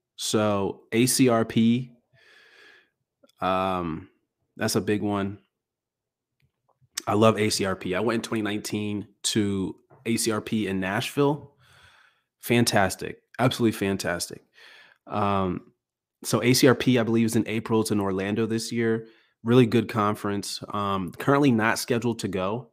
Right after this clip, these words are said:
Um, that could change anytime here 'cause, um, a lot of companies will give you a stipend to go to these conferences, and A C R P was great. When we went in Nashville, it was absolutely fantastic.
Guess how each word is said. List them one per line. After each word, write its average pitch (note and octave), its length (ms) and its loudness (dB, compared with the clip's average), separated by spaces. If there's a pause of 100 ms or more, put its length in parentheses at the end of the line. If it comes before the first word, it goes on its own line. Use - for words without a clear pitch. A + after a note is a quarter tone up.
(440)
Um, G2 240 -6
that G#2+ 120 0
could G#2+ 120 0
change G#2+ 320 -2
anytime F#2+ 480 -4
here F#2 360 -6
'cause, F2 300 -10 (380)
um, F#2+ 180 -4
a G2 60 -4
lot A#2 160 2
of C3+ 80 0
companies B2 520 0
will A2+ 120 2
give A2 240 -2
you A2 180 0
a - 60 -4
stipend A#2 680 0 (300)
to G#2 580 -2 (520)
go A2 160 4
to A2 80 2
these G2+ 140 -2
conferences, A#2 760 -2 (160)
and F#2 480 -6 (320)
A A#2+ 80 0
C A#2+ 140 2
R G#2+ 60 4
P G#2+ 160 -2
was F2 160 -4
great. D#2 300 -8
When E2 120 -10
we F#2+ 80 -4
went G2+ 180 -4
in G2 60 0
Nashville, F#2 340 -4
it F2+ 60 -4
was F2+ 80 -4
absolutely F2+ 360 -6
fantastic. D#2+ 600 -8